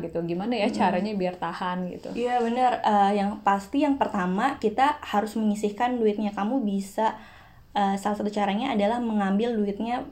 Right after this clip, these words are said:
Speaker 2: bentuknya cash. Jadi misalnya
Speaker 1: Hmm.
Speaker 2: kita udah punya budget dua juta setengah buat satu bulan,
Speaker 1: Hmm.
Speaker 2: anggapnya lima ratus ribu seminggu gitu kan ya.
Speaker 1: Hmm.
Speaker 2: Ambil aja langsung cash lima ratus ribu seminggu, ya udah
Speaker 1: Hmm.
Speaker 2: pokoknya, eh,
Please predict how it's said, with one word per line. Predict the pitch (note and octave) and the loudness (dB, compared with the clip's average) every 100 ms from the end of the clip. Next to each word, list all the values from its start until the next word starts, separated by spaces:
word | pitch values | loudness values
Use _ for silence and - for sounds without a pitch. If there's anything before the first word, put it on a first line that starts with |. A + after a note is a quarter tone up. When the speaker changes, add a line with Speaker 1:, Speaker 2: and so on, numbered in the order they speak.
| - | -2
Speaker 2:
bentuknya | G3+ G3 G3+ G#3+ | 0 0 -2 -6
cash. | - G3+ F#3+ - | -2 -2 -2 -2
Jadi | G3 | -2
misalnya | A#3 A3 F#3+ F#3 G3+ A3 G#3+ | 0 -2 0 0 0 0 -2
Speaker 1:
Hmm. | A#3 - - - | -4 -10 -12 -6
Speaker 2:
kita | C4+ | -2
udah | A#3+ A3 | 0 0
punya | G#3+ G3 | 0 0
budget | F#3 F3+ F3+ A#3 B3 | 0 -2 0 -2 0
dua | G3 F3+ | 0 0
juta | F3+ | 0
setengah | F3+ G3+ A3+ | -2 -2 0
buat | G#3+ | 0
satu | G3+ - F3+ | -2 -6 -4
bulan, | F3+ F3+ F#3 F3+ | 0 2 0 0
Speaker 1:
Hmm. | |
Speaker 2:
anggapnya | F#3+ F#3 F#3 A#3 | 0 0 0 0
lima | A#3+ G#3 | 2 2
ratus | F#3+ G3 G3 | 0 -2 -4
ribu | F#3+ F#3 A3 | -4 -2 -2
seminggu | B3 G#3+ F#3 G3 A3+ | -2 -2 0 2 2
gitu | G3 - - | 2 -4 -6
kan | |
ya. | A3 F#3+ | -4 -2
Speaker 1:
Hmm. | F#3+ F#3+ G#3 - - | -4 -6 -10 -12 -2
Speaker 2:
Ambil | G3+ A3 G#3+ | 2 4 4
aja | D4 C#4+ | 4 2
langsung | C4+ C4+ | 2 0
cash | C4+ C4+ | 0 0
lima | A#3 G#3 | 0 -2
ratus | G#3+ G#3 | -2 -2
ribu | G3+ G3 | 0 -2
seminggu, | G#3 G3+ F#3+ F#3+ C4 A3+ | 0 -2 -2 0 0 2
ya | F#3 | 2
udah | G#3 C4+ | 2 2
Speaker 1:
Hmm. | G#3 | 0
Speaker 2:
pokoknya, | G3 G#3+ C#4+ - - - - | -2 -2 -2 -4 -16 -20 -4
eh, | F#3+ F#3 F#3 | 2 2 2